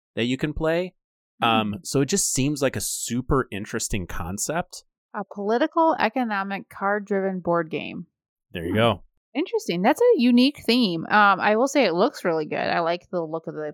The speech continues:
Speaker 2: board, the color scheme. It's really kind of, um, I wouldn't say minimalistic, but there's not a lot of, like, beautiful artwork, but I still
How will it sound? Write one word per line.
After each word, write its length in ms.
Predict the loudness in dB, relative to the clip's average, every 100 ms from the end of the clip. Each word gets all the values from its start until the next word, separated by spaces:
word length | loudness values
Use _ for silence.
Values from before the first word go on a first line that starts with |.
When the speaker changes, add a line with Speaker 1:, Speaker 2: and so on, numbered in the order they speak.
| -2
Speaker 2:
board, 500 | 0 2 2 0 -2
the 80 | -6
color 400 | -2 0 2 -2
scheme. 600 | -6 -10 -10 -8 -8 -10 -12 _ _
It's 160 | -10 -8
really 240 | -6 -8
kind 280 | -8 -6 -4
of, 200 | -4 -6
um, 340 | -8 -8 -10 -16 _ _ _
I 40 | -2
wouldn't 160 | 0 4
say 100 | 4
minimalistic, 840 | 4 4 4 4 4 2 0 -4
but 100 | -2
there's 180 | -2 0
not 180 | 0 2
a 20 |
lot 160 | 2 2
of, 80 | 2
like, 220 | -2 -4 _ _ -12 0
beautiful 340 | 2 2 2
artwork, 380 | 4 4 2 -2 -2
but 80 | -4
I 100 | -4
still 400 | -2 -2 -2